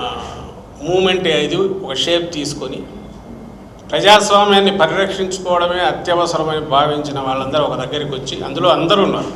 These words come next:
లెఫ్ట్ నుంచి రైట్ వరకు, ఒక section of left నుంచి. ఆ రోజు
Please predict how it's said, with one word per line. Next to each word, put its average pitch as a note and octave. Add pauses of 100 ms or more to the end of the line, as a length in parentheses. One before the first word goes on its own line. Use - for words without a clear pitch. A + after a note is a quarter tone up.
(720)
లెఫ్ట్ D3
నుంచి D#3
రైట్ C3
వరకు, A#2 (1200)
ఒక B2
section D3+
of B2+
left A#2+
నుంచి. - (2250)
ఆ F3+
రోజు G3+